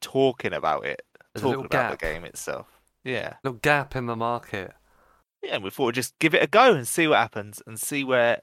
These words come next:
Speaker 1: it takes us.
Speaker 2: There's gonna be, like, short, fun, quirky, current events, talking about updates, talking about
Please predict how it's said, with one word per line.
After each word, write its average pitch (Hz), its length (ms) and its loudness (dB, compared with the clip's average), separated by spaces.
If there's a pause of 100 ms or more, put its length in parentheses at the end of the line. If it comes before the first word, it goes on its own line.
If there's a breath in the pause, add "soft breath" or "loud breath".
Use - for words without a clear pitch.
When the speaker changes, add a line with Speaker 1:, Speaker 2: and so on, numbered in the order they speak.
Speaker 1:
it - 200 -6
takes - 340 -10
us. - 280 -14 (760)
Speaker 2:
There's 143 100 0
gonna 170 140 4
be, 131 320 0
like, 123 340 0
short, 196 580 0
fun, 165 680 4 (280)
quirky, 143 840 0 (180)
current 170 280 6
events, 143 840 -2 (500 soft breath)
talking 139 160 -2
about 135 420 2
updates, 139 640 -2
talking 117 260 -4
about 110 460 -2